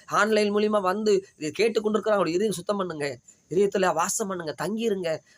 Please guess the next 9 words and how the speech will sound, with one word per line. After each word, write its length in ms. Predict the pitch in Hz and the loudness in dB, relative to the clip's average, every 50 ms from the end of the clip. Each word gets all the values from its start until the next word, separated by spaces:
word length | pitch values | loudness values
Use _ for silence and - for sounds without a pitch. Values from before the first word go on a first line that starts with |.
| _ | _
அவங்களோடு 640 | - 143 151 170 180 208 226 214 196 - - 175 196 190 | -8 -6 -2 0 2 4 4 4 2 0 0 0 0 0
பேசுங்க. 380 | - - 180 170 151 143 - - _ _ _ _ _ _ _ - | 0 -4 -6 -4 -4 -4 -4 -6 _ _ _ _ _ _ _ -6
தட்டிக்கொண்டே 460 | - 208 - 202 196 214 214 226 233 | -6 -4 -4 -2 0 0 2 2 2
இருக்கிறீங்களா 400 | 226 214 220 202 202 196 202 196 | 2 2 0 0 -2 0 0 0
அநேகருடைய 360 | 180 175 185 190 180 185 180 | 2 2 2 0 0 0 0
இதயத்தை? 320 | 180 180 185 180 - 185 165 165 170 - _ _ _ _ _ _ _ - | 0 0 0 0 0 -2 -2 -2 -4 -8 _ _ _ _ _ _ _ -4
தட்டிக்கொண்டே 420 | 190 180 - 226 220 233 226 247 | -2 -2 0 0 2 2 2 2
இருக்கிறீங்களா 280 | 247 220 247 247 233 226 | 2 0 0 0 0 2
இதயத்தை? 380 | 220 233 233 226 220 - 196 | 2 2 0 -2 -2 -4 -6